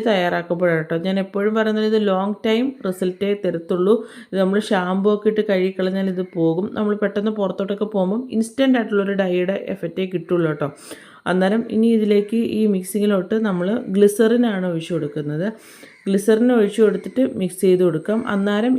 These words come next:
ഇതിങ്ങനെ പടരത്തൊന്നുമില്ല, അതങ്ങനെ തന്നെ ഇരുന്നോളും എന്നുള്ളതാണ് ഈ ഒരു ഇൻസ്റ്റന്റ് ഡൈയുടെ പ്രത്യേകത. ആവണക്കെണ്ണയുടെ എണ്ണ വേണമെങ്കിൽ നമുക്കിതിലേക്ക് ഒഴിച്ച് കൊടുക്കാം. അതൊക്കെ നമ്മുടെ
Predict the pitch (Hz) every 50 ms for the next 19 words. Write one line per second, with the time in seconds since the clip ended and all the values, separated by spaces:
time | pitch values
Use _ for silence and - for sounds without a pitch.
0 | 220 202 190 202 202 202 214 220 220 - 208 196 190 196 196 202 196 - - 240
1 | 226 214 208 196 185 180 165 151 147 160 196 254 254 - - - - - - -
2 | - 196 196 190 190 190 190 196 202 202 196 196 196 202 214 226 254 247 208 190
3 | 175 175 180 170 160 165 180 220 233 - - _ _ _ _ _ _ _ _ _
4 | _ _ - 180 190 202 196 196 196 190 196 190 185 190 190 214 - - - 214
5 | 220 220 214 208 214 202 190 190 196 - 196 196 208 202 196 185 170 165 165 202
6 | 202 - 214 - - 185 175 170 160 156 139 139 - - _ _ _ _ _ _
7 | _ - - - - - - - _ _ - 190 190 196 202 202 226 220 247 247
8 | 254 262 247 233 220 214 208 214 214 208 196 196 196 196 196 190 185 180 175 175
9 | 196 208 208 190 185 180 185 180 180 180 175 175 175 175 196 185 175 175 - 180
10 | 165 160 160 175 196 202 190 196 202 220 220 220 202 202 202 208 208